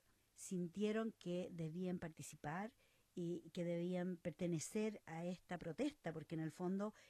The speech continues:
es una protesta antipatriarcal, porque vemos con estupor como todavía hay gente que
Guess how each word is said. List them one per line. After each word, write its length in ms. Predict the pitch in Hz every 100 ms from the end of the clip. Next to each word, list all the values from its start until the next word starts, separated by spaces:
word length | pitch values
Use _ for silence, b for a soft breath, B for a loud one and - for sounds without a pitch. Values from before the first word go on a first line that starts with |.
| B B 240
es 300 | 254 - -
una 240 | 233 202
protesta 800 | 175 165 156 - 214 - - 214 -
antipatriarcal, 1160 | 214 240 240 190 170 156 156 147 - 175 139 - B B B B
porque 280 | 165 156 175
vemos 520 | 202 294 233 165 151
con 220 | - 175
estupor 800 | 151 - - 156 - 294 320 190
como 260 | - 175 165
todavía 640 | 170 165 170 277 254 160 - b b b b _
hay 140 | - 160
gente 380 | - 165 170 233
que 340 | 247 202 170